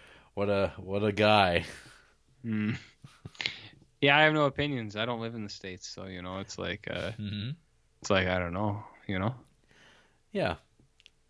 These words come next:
Speaker 1: So, let's just jump into it. It's kind of always difficult,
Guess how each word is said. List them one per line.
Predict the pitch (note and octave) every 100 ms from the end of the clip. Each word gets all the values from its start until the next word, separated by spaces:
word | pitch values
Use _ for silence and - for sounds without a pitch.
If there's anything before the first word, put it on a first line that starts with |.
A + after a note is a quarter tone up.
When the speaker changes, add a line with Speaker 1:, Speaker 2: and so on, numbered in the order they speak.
| _ _ -
Speaker 1:
So, | - F#3 G3+ G#2+ - _ _ _ _
let's | - C3+
just | B2+ -
jump | B2 C3+
into | C#3
it. | B2+
It's | C#3+
kind | - B3+
of | D4+
always | G3+
difficult, | D#3 D#3 C#3 C3+ -